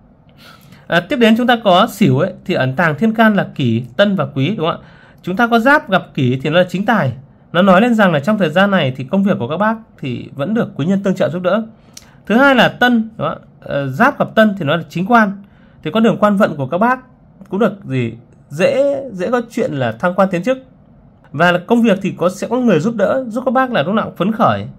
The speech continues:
phấn khởi trong cái công việc của mình. Đó. Bên cạnh đó lại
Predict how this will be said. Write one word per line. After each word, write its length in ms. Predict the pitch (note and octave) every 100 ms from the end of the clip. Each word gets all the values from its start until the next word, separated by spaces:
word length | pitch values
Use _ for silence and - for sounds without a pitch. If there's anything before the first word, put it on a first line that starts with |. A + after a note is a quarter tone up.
| - _ _ _ -
phấn 120 | -
khởi 200 | C3+ A#2+
trong 140 | F#3
cái 60 | F3+
công 80 | G3
việc 160 | F3 C3+
của 60 |
mình. 220 | C3+ C3 A2 - _ _ _ -
Đó. 260 | A#2+ D#3+ F#3+ - - -
Bên 180 | - B3
cạnh 140 | A#3
đó 260 | F3+ E3 G#3+
lại 180 | B3